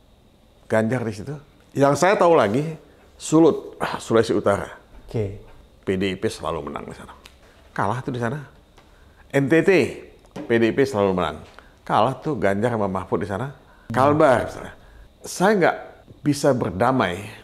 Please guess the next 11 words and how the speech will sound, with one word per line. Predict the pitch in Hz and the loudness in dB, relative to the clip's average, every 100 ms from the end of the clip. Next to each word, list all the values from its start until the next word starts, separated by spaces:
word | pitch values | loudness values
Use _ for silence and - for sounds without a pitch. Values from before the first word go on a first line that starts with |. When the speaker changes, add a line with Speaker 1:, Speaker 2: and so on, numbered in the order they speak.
| _ - | _ -20
Speaker 1:
dengan | - 92 98 | -10 -6 -6
hati | - 104 - 92 | -6 -8 -8 -10
saya | 82 73 - _ _ _ - - | -8 -10 -16 _ _ _ -20 -12
Speaker 2:
Oke. | - 107 95 - - - - - _ _ _ - | -4 -4 -4 -14 -20 -20 -20 -20 _ _ _ -8
Speaker 1:
melihat | 90 95 90 - | -4 0 0 -2
itu. | 85 71 - - _ _ _ _ _ _ _ | -12 -16 -18 -20 _ _ _ _ _ _ _
Nggak | 113 120 | -4 -2
mungkin | 135 147 151 - 113 78 - _ _ _ _ - | 0 0 -2 -2 -4 -4 -14 _ _ _ _ -14
Ganjar | 90 107 101 101 | -2 -2 0 -2
Mahfud | 95 95 87 104 - - _ _ _ - - | -2 -4 -4 -8 -8 -20 _ _ _ -20 -8
kalah | 110 107 98 | -2 -2 -2